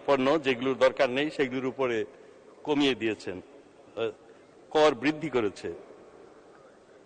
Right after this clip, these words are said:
আওয়ামী লীগ এই পণ্যের দাম কমানোর জন্য আরেকটি বিষয় যেটি সবচেয়ে বেশি বাধার কারণ হয়ে দাঁড়িয়েছে সেটি হলো, আহ, ডলারের যে সংকট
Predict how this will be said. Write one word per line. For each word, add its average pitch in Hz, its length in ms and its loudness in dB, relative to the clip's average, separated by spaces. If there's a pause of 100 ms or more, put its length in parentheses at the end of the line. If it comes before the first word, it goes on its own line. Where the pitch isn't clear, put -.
(640)
আওয়ামী 170 300 6
লীগ 196 220 6 (1700)
এই 131 240 -4
পণ্যের 165 360 4
দাম 156 240 6
কমানোর 165 440 2
জন্য 147 200 0
আরেকটি 160 360 -2
বিষয় 143 360 0
যেটি 131 260 -6
সবচেয়ে 151 400 -6
বেশি 120 400 -6 (1800)
বাধার 127 340 4
কারণ 143 320 4
হয়ে 147 160 4
দাঁড়িয়েছে 143 600 0 (440)
সেটি 165 360 -2
হলো, 139 320 4 (600)
আহ, 104 480 0 (500)
ডলারের 151 460 4
যে 135 120 -2
সংকট 131 460 -2